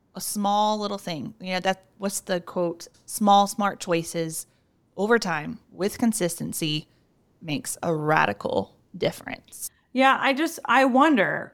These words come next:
Speaker 2: with what you were saying about wanting to be good at something or not being afraid to fail, if it's because we don't, I think it's both, but is it more because we don't wanna look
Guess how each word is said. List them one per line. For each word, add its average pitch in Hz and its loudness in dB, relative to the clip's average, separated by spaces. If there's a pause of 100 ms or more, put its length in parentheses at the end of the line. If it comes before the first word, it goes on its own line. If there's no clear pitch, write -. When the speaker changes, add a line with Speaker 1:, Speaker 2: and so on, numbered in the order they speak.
Speaker 2:
with 220 -2
what 220 0
you 220 0
were 208 2
saying 202 2
about 180 -4 (100)
wanting 208 4
to 262 2
be 277 2
good 330 2
at 214 2
something 180 -2
or 170 -4
not 202 2
being 269 2
afraid 302 0
to 330 -2
fail, 254 4 (480)
if 233 0
it's 277 -2
because 247 2
we 214 -2
don't, 233 4 (240)
I 247 4
think 254 6
it's - -2
both, 170 4
but 180 -6
is 208 -2
it 185 -4
more 240 4
because 269 0
we 226 0
don't 214 2
wanna 214 2
look 190 0